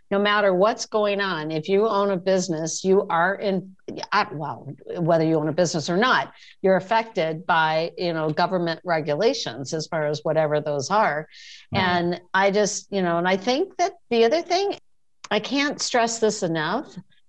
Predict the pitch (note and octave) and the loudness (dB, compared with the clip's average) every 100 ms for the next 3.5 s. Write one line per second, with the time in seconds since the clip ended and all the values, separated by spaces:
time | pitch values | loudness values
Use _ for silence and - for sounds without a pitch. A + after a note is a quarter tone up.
0 | _ - G3+ G3 G3 F#3+ F#3 F#3 - _ | _ 0 4 4 4 2 2 0 -6 _
1 | - A#3 A#3+ D#4+ - G3 D#3+ G3 F#3 F#3+ | -4 0 0 0 0 0 0 0 0 -2
2 | F3+ G#3 F3+ E3+ E3+ E3 - E3 D#3 C#3+ | -6 -4 -2 -2 -2 -4 -2 -2 0 0
3 | C#3 E3+ F3+ - | 2 0 -2 -10